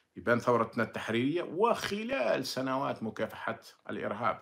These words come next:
آه، إيطاليا لعبت دور كبير في دعم العصابة أيضًا، بالمناسبة، يعني، دور كبير، كبير، كبير. ربما إيطاليا هي ثاني بلد غربي،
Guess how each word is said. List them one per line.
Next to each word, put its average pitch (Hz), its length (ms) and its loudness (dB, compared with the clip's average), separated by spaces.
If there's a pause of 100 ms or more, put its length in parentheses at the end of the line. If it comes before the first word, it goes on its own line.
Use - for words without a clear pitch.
(140)
آه، 85 160 0
إيطاليا 104 400 -2
لعبت 87 260 -6
دور - 260 -4
كبير - 600 -10 (580)
في 101 100 -8
دعم 95 260 0
العصابة 82 540 -6
أيضًا، 69 220 -14 (680)
بالمناسبة، 78 600 -4
يعني، - 160 -20 (380)
دور 87 180 -4
كبير، - 480 -10
كبير، - 340 -18
كبير. - 400 -18 (1400)
ربما 131 480 6
إيطاليا 139 420 4
هي 107 240 0
ثاني 104 560 0
بلد 117 420 2
غربي، - 420 0